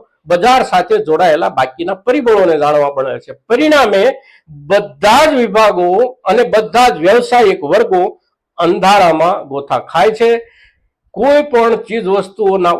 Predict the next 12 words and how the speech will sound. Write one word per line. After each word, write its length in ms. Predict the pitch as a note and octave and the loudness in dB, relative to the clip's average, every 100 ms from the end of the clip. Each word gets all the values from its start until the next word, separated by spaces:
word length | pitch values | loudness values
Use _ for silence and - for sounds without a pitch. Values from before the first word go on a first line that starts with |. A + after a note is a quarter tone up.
| E3 | -6
ઉત્પાદન, 680 | - - G3+ F#3+ F#3 F3+ D#3+ | -10 -2 0 2 2 2 2
એના 240 | C#3+ C#3 C3 | 0 -2 -2
ભાવ 360 | C#3+ F3 E3+ D#3 D3+ | 0 2 2 2 -2
કે 80 | D3 - C#3+ | -8 -10 -10
એની 180 | C3+ - | -12 -8
સમગ્ર 380 | F3+ F3 E3 D3 A2+ | -4 -4 -2 -4 -4
વ્યવસ્થા 520 | B2 E3+ F#3+ - F#3 E3 | -2 0 -2 -2 -2 -2
વિશે 240 | E3+ D#3+ D#3 _ - | -4 -8 -14 _ -2
કાંઈ 360 | F#3+ A#3+ B3+ B3 | 0 2 0 0
પણ 240 | A#3 A3 | -4 -4
પ્રકારની 600 | F#3+ F3 G3 F#3 F3 F#3 - - _ _ - | -6 -4 0 0 0 -2 -4 -8 _ _ -16
યોજનાબદ્ધ 760 | D#3 F#3+ A3 C#4 E4 D#4 C#4 | -4 0 2 2 2 2 2